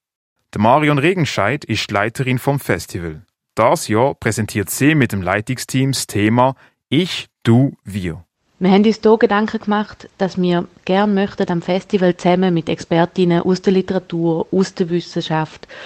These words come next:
Speaker 2: aus der Kunst, aus der Politik und der Philosophie über Themen schwätzen, wo uns alle etwas angehen. Also ganz klar der Klimawandel oder beispielsweise der Re-, Rechtsrutsch von der Gesellschaft.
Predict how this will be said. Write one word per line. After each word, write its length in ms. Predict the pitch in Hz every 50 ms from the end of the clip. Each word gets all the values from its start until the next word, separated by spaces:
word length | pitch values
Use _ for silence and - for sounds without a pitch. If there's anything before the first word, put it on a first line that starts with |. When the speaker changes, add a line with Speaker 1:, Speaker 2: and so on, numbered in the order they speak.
| - - - -
Speaker 2:
aus 180 | - 190 160 -
der 100 | - -
Kunst, 560 | - - 220 226 233 226 233 226 - - -
aus 240 | - 165 - - -
der 100 | - 156
Politik 600 | - - 160 156 156 - - 190 190 - - -
und 140 | 165 160 -
der 60 | 156
Philosophie 840 | - 170 156 160 151 - 175 170 160 - 185 190 190 202 208 208 - - - - - - -
über 300 | - 190 190 170 185 170 170 _ _ -
Themen 380 | - 196 208 214 220 226 233
schwätzen, 640 | 220 - 202 202 196 190 - - - 196 185 180 185 -
wo 220 | 165 165 165 165
uns 300 | - 165 160 156 151 -
alle 400 | - - 165 165 156 160 160 -
etwas 320 | - 165 - - 156 151 -
angehen. 640 | - 156 151 156 156 - 151 160 165 165 165 160 - - _ _ -
Also 220 | - 160 143 160
ganz 320 | 151 - 160 160 165 165 -
klar 320 | - 175 165 156 160 160
der 120 | 170 - 170
Klimawandel 1040 | - - - 180 180 185 180 175 165 160 156 156 156 156 147 - 156 160 165 156 - _ _ - - - - - - -
oder 180 | - 180 170 180
beispielsweise 560 | 170 175 - - 185 170 - - 170 156 -
der 140 | - 170 160
Re-, 140 | 160 156 - - - -
Rechtsrutsch 800 | 175 175 180 180 - - - - 185 180 180 175 - - - -
von 160 | - - 180
der 100 | 170 170
Gesellschaft. 760 | 165 - - 165 147 147 151 - - 156 - - - - - -